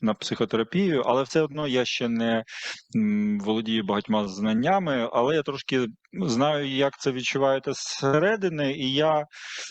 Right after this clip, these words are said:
розумію, що я не унікальний, і, скоріш за все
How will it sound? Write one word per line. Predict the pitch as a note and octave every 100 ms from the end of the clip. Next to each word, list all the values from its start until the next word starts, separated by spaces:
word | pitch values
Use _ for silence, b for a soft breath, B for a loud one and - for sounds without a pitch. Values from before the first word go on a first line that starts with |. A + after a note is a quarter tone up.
| B
розумію, | B2 B2+ D3+ F3 E3
що | -
я | D3 D3+ D3+ D3+ C#3 - _ _ - D#3
не | F#3 D3 C#3 D3 D#3
унікальний, | D#3+ D3+ - F#3+ A#3+ A3+ F3 C#3+
і, |
скоріш | A#2 - D#3 D#3+
за | D3+
все | - E3 D#3+ D3+ D3 C3+ B2+